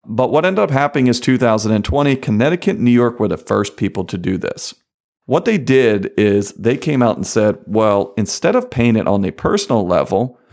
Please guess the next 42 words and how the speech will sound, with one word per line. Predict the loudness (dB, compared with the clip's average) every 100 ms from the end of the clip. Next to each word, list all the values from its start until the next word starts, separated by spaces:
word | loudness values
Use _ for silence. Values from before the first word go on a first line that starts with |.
| -20 -14
why | -2 0 0
don't | 0
we | -2
ta-, | 0 -2 0 -2 -10
why | -2 -2
don't | 0
we | -2
tax | -2 -4 -4
pass-through | -4 -4 -2 -2 -2
entities | -2 -2 -2 -2 0
at | -4 0
the | 0
entity | 0 -2 -2
level?" | 0 -2 -4 -20 _ _ _ -20 -20
So | -2 0
if | 2
you | 2 2
owned | 2
a | 0
shop | 0 2 0 0
and | -2 2
you | 2
made | 2 2
a |
hundred | 0 -2 0
thousand | 0 0 0
dollars | 0 0
in | -2
net | 0
income, | 0 0 0 0 -2 -6 _ _
the | -2
hundred | 0 0 0
thousand | 2 0 2 2
dollars | 2 2 2 0
would | -2 -4
flow | 0 2 2
from | 0 -2
your | -2
business | 0 2 2 2 0 -2
to | -2
your | -2 -2
personal | 0 0 0 0 2 0